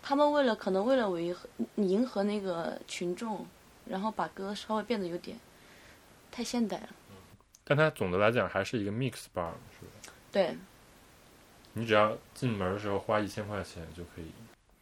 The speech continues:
Speaker 2: 待一晚上那种。
Speaker 1: 对。
Speaker 2: 嗯。
Speaker 1: 但是这只是说，你如果非要在二丁目找一家的话，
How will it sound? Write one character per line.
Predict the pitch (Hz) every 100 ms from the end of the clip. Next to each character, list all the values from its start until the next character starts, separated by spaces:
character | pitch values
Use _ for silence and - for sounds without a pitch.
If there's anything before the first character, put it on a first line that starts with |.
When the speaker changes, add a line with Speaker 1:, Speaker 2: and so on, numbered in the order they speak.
| _ -
Speaker 2:
待 | 101
一 | 98
晚 | 92 -
上 | - 85
那 | 82 80
种。 | -
Speaker 1:
对。 | 90 65 -
Speaker 2:
嗯。 | 90 85 - - - - - - -
Speaker 1:
但 | 311 294
是 | - 262 233 185 - -
这 | 302
只 | 277 175
是 | 175 196
说， | - 208 196
你 | 185 170
如 | 165
果 | 180 180
非 | -
要 | 196
在 | 196
二 | - 196
丁 | 202
目 | 202
找 | 202 147 -
一 | 185
家 | 180 165
的 | 156
话， | - -